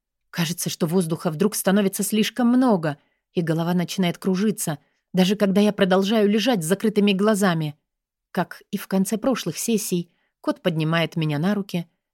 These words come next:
и относит на кровать, где растирает всё тело тёплым миндальным маслом. В этот раз я не закрываю глаза. Я наблюдаю. Игорь достаёт бутылочку из небольшого электрического нагревателя,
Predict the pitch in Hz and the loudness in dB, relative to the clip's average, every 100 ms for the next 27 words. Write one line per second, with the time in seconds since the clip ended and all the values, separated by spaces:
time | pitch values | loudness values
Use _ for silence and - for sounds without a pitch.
0 | - 208 208 262 - 262 220 214 185 151 | -2 -2 0 -2 -2 -2 -2 0 0 0
1 | 147 165 147 165 156 - 180 165 - 175 | -4 -6 -2 0 0 -2 -2 -2 -4 -4
2 | 156 175 160 - 220 226 220 202 190 165 | -2 -2 -2 -2 -6 -2 0 2 0 0
3 | 160 156 160 160 156 143 - 147 139 - | -2 -2 -2 -2 -2 -4 -4 -6 -6 -10
4 | _ _ _ _ - 175 175 165 170 180 | _ _ _ _ -6 -4 -2 -2 -2 0
5 | 175 165 - 190 160 156 170 175 160 147 | 0 -2 -2 -2 0 -2 -2 -2 -4 -6
6 | _ _ _ _ - 170 233 240 208 220 | _ _ _ _ -4 0 2 2 2 0
7 | 196 196 147 139 135 _ _ _ _ _ | 2 2 0 -4 -8 _ _ _ _ _
8 | - 254 180 139 147 - 170 160 147 160 | -6 -2 -2 0 -4 -2 -2 -2 -4 -4
9 | 208 180 - 170 147 156 151 156 185 165 | -2 -2 -4 -4 -2 -2 -2 -4 -2 -2
10 | 156 151 - 208 196 175 185 165 165 175 | -2 -4 -2 -2 -2 -6 -4 -4 -2 -2
11 | 180 208 170 151 | 0 0 0 -2